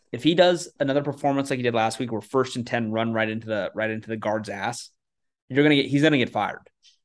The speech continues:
They will strip him of the play calling duties, um, which as an O C usually means you're fired.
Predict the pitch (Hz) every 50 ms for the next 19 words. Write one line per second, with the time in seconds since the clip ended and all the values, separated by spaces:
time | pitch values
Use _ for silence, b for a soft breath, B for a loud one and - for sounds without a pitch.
0 | - - 127 120 120 120 - 156 139 - 143 135 127 117 107 - 120 113 107 120
1 | 110 110 107 104 107 101 98 101 98 98 - - _ _ _ _ _ _ _ _
2 | _ _ _ _ _ - - 98 95 95 95 95 95 - _ _ _ _ _ -
3 | 120 117 - 110 120 127 98 113 - 117 113 110 104 - - 104 104 104 104 104
4 | - 98 95 95 95 - - - - 65 - - -